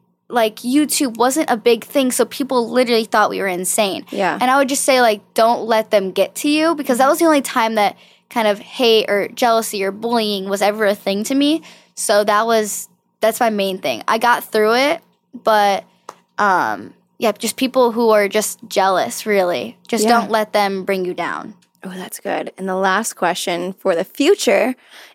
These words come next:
Speaker 2: is, what is a quality that you have that you never want to lose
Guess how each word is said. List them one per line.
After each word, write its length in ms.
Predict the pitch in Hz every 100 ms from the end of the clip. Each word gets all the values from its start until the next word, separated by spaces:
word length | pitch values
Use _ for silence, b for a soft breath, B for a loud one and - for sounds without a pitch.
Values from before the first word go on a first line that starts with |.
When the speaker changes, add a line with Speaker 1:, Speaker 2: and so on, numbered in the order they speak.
| _
Speaker 2:
is, 300 | 247 247 220
what 300 | 190 208 240
is 140 | 311
a 40 | 311
quality 640 | - 233 226 226 240 247 -
that 240 | 196 214
you 140 | - 220
have 320 | 202 175 185
that 140 | 196 -
you 180 | 202
never 320 | 196 202 196 185
want 360 | 185 185 -
to 100 | -
lose 440 | 165 - - -